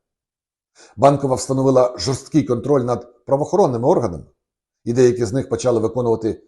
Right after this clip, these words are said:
політичні замовлення правлячої верхівки, здійснюючи тиск на журналістів, як це було у випадку стеження за журналістами Бігус.Інфо.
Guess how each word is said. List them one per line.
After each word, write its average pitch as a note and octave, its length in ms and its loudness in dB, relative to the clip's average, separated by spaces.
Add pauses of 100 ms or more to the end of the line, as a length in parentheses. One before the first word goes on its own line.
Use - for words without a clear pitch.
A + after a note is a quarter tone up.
(180)
політичні D3+ 520 0
замовлення B2+ 520 2
правлячої B2+ 540 -2
верхівки, A#2 580 -6 (300)
здійснюючи G2+ 720 -8 (240)
тиск - 260 0
на A2+ 80 -8
журналістів, D3 600 -2 (340)
як F#2 120 -16
це A2+ 100 -8
було G#2+ 220 -2
у G#2+ 140 -10
випадку F#2+ 360 -6
стеження A2 440 -6
за G2+ 300 -4 (220)
журналістами A2+ 760 -2 (460)
Бігус.Інфо. G#2 1040 -2